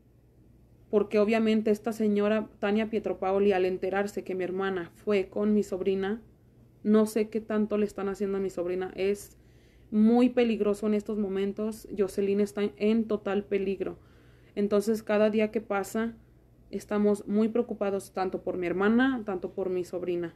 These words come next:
que no sabemos qué le están haciendo a mi sobrina. Y bueno, este, yo les quiero enseñar unas pruebas que, eh, les voy a enseñar unas pruebas.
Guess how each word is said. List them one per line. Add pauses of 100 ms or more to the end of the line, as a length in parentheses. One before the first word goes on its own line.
(120)
que
no
sabemos
qué
le
están
haciendo
a
mi
sobrina. (760)
Y
bueno,
este,
yo
les
quiero
enseñar (180)
unas
pruebas (1200)
que,
eh, (880)
les
voy
a
enseñar
unas
pruebas.